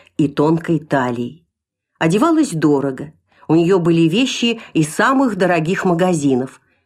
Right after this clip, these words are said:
но обязательно с пятном на груди и потерянной пуговицей. Неряшливость тоже каким-то образом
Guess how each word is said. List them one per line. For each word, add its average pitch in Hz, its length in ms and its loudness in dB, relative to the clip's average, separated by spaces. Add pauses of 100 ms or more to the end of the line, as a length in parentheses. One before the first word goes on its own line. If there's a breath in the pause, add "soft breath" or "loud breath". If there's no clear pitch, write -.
(140)
но 175 100 4
обязательно 196 840 0 (120)
с - 180 -16
пятном 185 600 2
на 160 80 2
груди 170 540 0 (120 loud breath)
и 175 80 2
потерянной 170 640 0
пуговицей. 113 840 -8 (520 soft breath)
Неряшливость 285 840 2
тоже 226 360 2
каким-то 180 440 0
образом 269 580 2